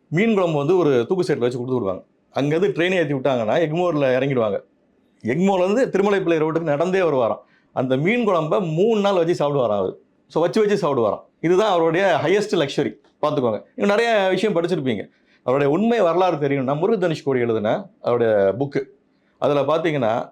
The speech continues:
அவருடைய ஹையஸ்ட் லக்ஸரியை நான்வெஜ்னா முட்டை பொரிச்சு சாப்பிட்றது தான். இது, இதுதான் அவருடைய, நான் இது ஒரு லக்ஸரிங்கும் போது இவர் ஏ சியில் படுத்து தூங்கினாருங்குது ஒரு தவறான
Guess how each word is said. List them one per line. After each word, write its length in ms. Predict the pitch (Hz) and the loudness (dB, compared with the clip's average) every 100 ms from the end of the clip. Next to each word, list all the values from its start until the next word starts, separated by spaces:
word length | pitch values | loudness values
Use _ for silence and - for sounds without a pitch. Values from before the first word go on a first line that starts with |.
| - | -4
அவருடைய 340 | 139 156 151 | -2 2 2
ஹையஸ்ட் 420 | 147 196 214 - | 2 0 0 0
லக்ஸரியை 520 | 208 147 143 170 151 135 | 0 0 0 0 0 0
நான்வெஜ்னா 720 | 139 175 160 131 139 123 131 | 0 0 -2 0 0 0 -2
முட்டை 240 | 151 185 | -2 -2
பொரிச்சு 240 | 160 139 131 | -2 -4 -2
சாப்பிட்றது 300 | 117 110 101 | -2 -2 -2
தான். 180 | 101 - _ _ - _ - | -4 -10 _ _ -20 _ -4
இது, 160 | 180 | -2
இதுதான் 500 | 196 185 190 233 226 | 0 0 0 0 0
அவருடைய, 540 | 180 170 151 151 143 123 | 0 0 0 0 0 0
நான் 160 | 135 | 0
இது 400 | 147 143 127 120 | 0 2 2 2
ஒரு 400 | 143 147 123 113 | 0 2 2 0
லக்ஸரிங்கும் 480 | 139 147 151 185 151 | 0 -2 0 -2 0
போது 180 | 151 214 | -2 0
இவர் 240 | 226 214 185 156 135 120 127 | 0 0 2 2 2 0 0
ஏ 120 | 214 | 0
சியில் 240 | 214 185 | 0 -2
படுத்து 280 | 156 170 147 | -2 -4 -2
தூங்கினாருங்குது 680 | 160 147 135 127 135 131 160 - - | -2 0 -2 0 0 0 -2 -8 -4
ஒரு 200 | 170 170 | -2 0
தவறான 360 | 165 180 196 | 0 0 0